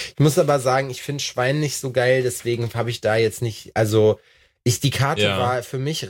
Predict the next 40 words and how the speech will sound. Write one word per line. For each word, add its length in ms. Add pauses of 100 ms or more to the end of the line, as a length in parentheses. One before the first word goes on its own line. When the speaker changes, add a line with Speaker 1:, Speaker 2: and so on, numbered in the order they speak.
(140)
Speaker 1:
ergiebiger, 680
als 200
ich 120
befürchtet 600
hab 120
am 140
Anfang. 360
Ich 100
fand 180
das 140
nämlich 220
erst 220
nicht 140
so 140
geil, 400
weil 360 (640)
Hofbräu, 460
ich 220
mein, 240
ich 100
sauf 300
kein 260
Bier, 320
weißt 240
du, 40
das 140
ist, 220
und 240
jetzt 180
so 80
die 140
bayerische 500
Küche 320
ist 180
jetzt 160
auch 180
nicht 160
so 120
unbedingt 480
mein 460